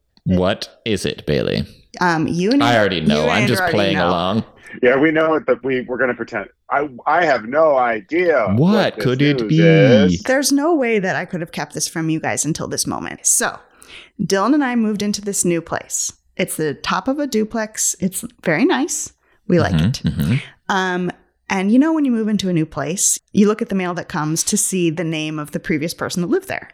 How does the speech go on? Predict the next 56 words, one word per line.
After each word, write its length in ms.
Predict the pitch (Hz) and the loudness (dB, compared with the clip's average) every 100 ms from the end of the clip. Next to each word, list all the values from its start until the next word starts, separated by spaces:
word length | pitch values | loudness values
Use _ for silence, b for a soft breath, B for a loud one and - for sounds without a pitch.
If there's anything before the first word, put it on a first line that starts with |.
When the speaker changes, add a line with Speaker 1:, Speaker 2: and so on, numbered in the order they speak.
| - | 0
Speaker 2:
And 180 | 185 175 | 2 2
you 60 | |
can 160 | 170 185 | 0 -2
stalk 280 | - 277 - | 0 -2 -4
them 140 | 117 | -8
a 40 | - | -8
little 140 | - | -10
bit 200 | - - - | -10 -10 -4
by 80 | 185 | 0
Speaker 1:
Wait 120 | 233 | 2
Speaker 2:
being 120 | 170 | 2
Speaker 1:
a 20 | |
Speaker 2:
like, 40 | 170 | 0
Speaker 1:
minute. 40 | 196 | -2
Speaker 2:
"What 120 | 180 | -4
kind 180 | 214 202 | -4 -2
of 80 | 233 | 0
mail 160 | 277 | 0
did 100 | 165 | -4
they 100 | - | -8
get?" 240 | - - - | -10 -12 -2
Speaker 1:
Do 80 | 139 | 2
you 160 | 175 | 2
do 160 | 190 220 | 2 2
this 200 | 226 - | 2 2
intentionally 720 | 127 - 101 120 135 139 165 | 0 2 0 0 0 2 2
to 120 | - 90 | 0 -2
see 180 | 104 | 0
the 120 | 110 87 | 0 2
name 260 | 82 104 | 0 0
of 60 | 151 | 0
the 80 | 170 | 0
person, 400 | 185 190 214 240 | 0 0 2 2
or 100 | 110 | 2
do 80 | |
you 100 | 110 | 2
do 120 | - 101 | 4 2
it 40 | |
by 80 | 95 | 2
Speaker 2:
Yeah. 100 | 85 107 | 0 -4
Speaker 1:
acc-, 120 | - - | -6 -2
oh, 400 | 92 80 65 85 - | 0 0 -2 -6 -6
I've 200 | 135 185 | -2 2
always 200 | 120 - | 2 0
just 200 | 107 98 | -4 -2
learned 180 | 101 | -2
it 80 | 92 | -2
by 120 | 82 | -4
accident. 540 | 78 90 - 62 57 - | -4 -4 -6 -6 -4 -4
Like, 200 | 65 90 | -4 -2
"Oh, 20 | |
I'm 300 | 80 67 73 | -2 -2 -4
getting 240 | 80 76 | -4 -2
this 180 | 73 - | -2 -2
Joker's 480 | 73 69 65 73 - | -4 -2 -2 -4 -2
mail." 320 | 76 76 57 | -2 -2 -4